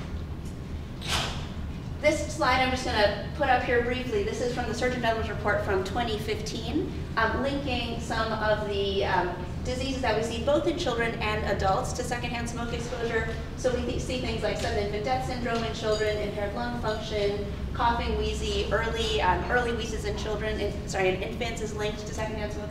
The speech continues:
exposure, middle ear disease, and then with adults, coronary artery, lung cancer, stroke. Um,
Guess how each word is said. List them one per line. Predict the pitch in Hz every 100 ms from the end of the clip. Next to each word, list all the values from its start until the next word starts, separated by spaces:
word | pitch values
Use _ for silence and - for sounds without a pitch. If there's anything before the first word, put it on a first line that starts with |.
| -
exposure, | - 208 202 202 202 196 - - 233
middle | 233 226
ear | 220 202
disease, | 202 202 208 208
and | 208 208
then |
with | 196 190
adults, | 190 190 190 -
coronary | - 202 185 180
artery, | 185 180 180
lung | 180 175 175
cancer, | - - 180
stroke. | - 175 151 - - - - - - -
Um, | 220